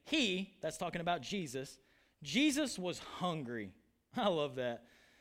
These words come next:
So me and Jesus did have something in common. And seeing from afar a fig tree having leaves, he went to see it. Perhaps he would find something on it. When he came to it, he found nothing but leaves.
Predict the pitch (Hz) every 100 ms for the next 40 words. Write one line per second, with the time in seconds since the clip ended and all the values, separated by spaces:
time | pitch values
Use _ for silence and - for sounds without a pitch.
0 | _ - 160 190 196 165 185 160 165 156
1 | 151 123 139 120 117 117 101 - _ _
2 | _ - - - - 208 208 - 302 320
3 | 320 - 254 214 - 254 240 180 147 151
4 | 165 _ _ 185 - - 285 202 - 240
5 | 226 214 202 202 185 165 127 131 143 -
6 | _ _ - 220 202 302 254 240 - 247
7 | 165 - - - 208 170 220 254 254 -
8 | 233 196 165 - 208 214 208 - 196 185
9 | 180 170 143 135 104 - - _ _ _
10 | _ _ _ _ - 208 190 233 233 269
11 | 302 226 311 381 220 208 - - _ _
12 | _ _ _ _ 185 180 165 160 175 196
13 | 175 147 139 110 98 -